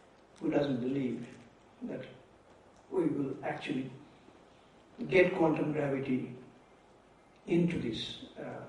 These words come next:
scientific, uh, paradigm of <clears throat> today. Actually, string theory does, uh, have gravity on it, it combines everything. But for, unfortunately, it has embarrassment of riches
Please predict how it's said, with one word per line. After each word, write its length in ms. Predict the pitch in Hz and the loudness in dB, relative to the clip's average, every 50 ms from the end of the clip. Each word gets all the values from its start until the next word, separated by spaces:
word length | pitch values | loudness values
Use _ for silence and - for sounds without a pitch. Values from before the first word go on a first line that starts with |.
| - - - - - - - - - - - - - | -18 -20 -20 -20 -20 -20 -20 -20 -20 -20 -20 -20 -16
scientific, 460 | - - 165 160 135 123 - - - - - - - - | -8 -4 -2 -2 -2 -2 -4 -6 -8 -10 -12 -12 -8 -6
uh, 260 | - - 135 135 131 - - | -4 -4 -4 -4 -6 -6 -4
paradigm 480 | 139 135 131 127 139 139 135 131 123 120 - - - - - | -2 0 0 0 2 0 0 0 -2 -2 -6 -8 -12 -8 -2
of 320 | 226 214 202 190 165 - | 0 2 2 2 2 0
<clears throat> 0 | |
today. 320 | 160 139 123 123 151 180 - - - - - - - - - - - - - - - - - - - - - - - - - - - - - | -2 -2 -2 -2 -4 -4 -6 -8 -12 -16 -20 -20 -20 -20 -20 -20 -20 -20 -20 -20 -20 -20 -20 -20 -20 -20 -20 -20 -20 -20 -16 -16 -14 -6 -2
Actually, 380 | 175 175 - - 196 202 202 190 | 0 2 4 8 10 10 10 10
string 360 | - - - 233 233 233 226 | 8 6 8 10 12 12 12
theory 260 | - 202 196 190 170 - | 12 12 12 10 10 12
does, 420 | 185 190 214 196 - - - - - - - - - | 10 10 10 8 6 2 0 -4 -8 -10 -10 -6 -4
uh, 200 | - 131 - - - - - - - - - - | -2 -2 -2 -4 -6 -8 -12 -16 -18 -20 -12 -8
have 200 | 127 127 - - | -6 -6 -4 -2
gravity 340 | - 135 120 123 123 123 - | -2 -2 -2 -2 -4 -4 -4
on 140 | 135 135 135 | -4 -4 -4
it, 120 | 135 - - - | -6 -6 -8 -8
it 140 | - - - | -10 -8 -4
combines 420 | - - 127 131 131 127 123 - | -2 0 2 2 2 0 -2 -4
everything. 520 | - - - - - - - - 202 202 - - - - - - - - - - - - - - - - - - - - - | -6 -8 -8 -8 -10 -10 -10 -8 -8 -8 -10 -12 -16 -20 -20 -20 -20 -20 -20 -20 -20 -20 -20 -20 -20 -20 -20 -20 -20 -8 -4
But 220 | 151 143 143 - | -2 -2 0 2
for, 180 | 175 185 196 - - | 4 4 4 4 2
unfortunately, 880 | - 170 170 - - 190 202 - 190 170 - - 147 151 165 170 - - - | 0 0 6 10 12 12 12 10 6 4 2 2 2 2 2 0 0 -2 -6
it 100 | 196 - | -4 0
has 160 | 170 160 151 | 2 2 2
embarrassment 720 | 151 156 147 147 151 160 165 170 170 156 - 165 160 156 | 2 2 0 2 4 6 8 8 8 8 6 4 4 4
of 100 | 156 151 | 6 8
riches 560 | 147 190 196 - 190 - - - - - - | 8 8 8 8 6 4 0 -2 -4 -6 -8